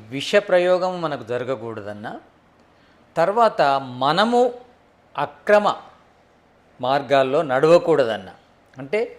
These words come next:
రుజు మార్గంలో నడవాలన్నా మనకు ఈశ్వరుని సహాయం అవసరం. ఈశ్వరుడు ఇక్కడ పితర ఇషవహాన్, పితరములు, పితరములు అంటే ఇక్కడ పితర అంటే పితరులు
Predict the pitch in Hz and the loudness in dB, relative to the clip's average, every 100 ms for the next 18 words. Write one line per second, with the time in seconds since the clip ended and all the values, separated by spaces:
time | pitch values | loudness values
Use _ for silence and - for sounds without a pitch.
0 | - _ 123 147 180 185 170 175 175 156 | -20 _ -6 -4 4 4 6 2 2 2
1 | 123 120 117 110 104 117 220 330 _ _ | 0 -2 -2 -4 -6 -10 -10 -12 _ _
2 | _ _ _ - 135 131 113 104 104 _ | _ _ _ -8 -6 -6 -8 -14 -16 _
3 | - 139 135 165 143 - 123 117 120 101 | -12 -10 -6 -6 -8 -8 -10 -10 -12 -16
4 | 95 - - _ _ _ _ _ _ _ | -18 -20 -20 _ _ _ _ _ _ _
5 | _ - 151 - 214 175 156 127 165 - | _ -8 -6 0 2 2 2 2 0 -2
6 | - - _ _ 156 165 214 220 185 160 | -20 -20 _ _ -8 2 4 4 2 2
7 | 143 123 120 127 95 - _ _ _ _ | 2 2 -2 -6 -8 -18 _ _ _ _
8 | _ _ - 165 214 208 196 165 - 151 | _ _ -8 0 6 6 4 -2 -6 -8
9 | 151 196 190 185 180 175 165 160 165 135 | -2 0 0 -2 -4 -4 -4 -6 -4 0
10 | 180 220 - _ 147 147 175 170 170 185 | 0 -2 -12 _ -16 -4 0 2 4 2
11 | 202 - - _ _ _ _ _ _ 151 | 0 -12 -20 _ _ _ _ _ _ -10
12 | 151 185 - 139 180 180 190 | -6 -6 -8 2 6 8 6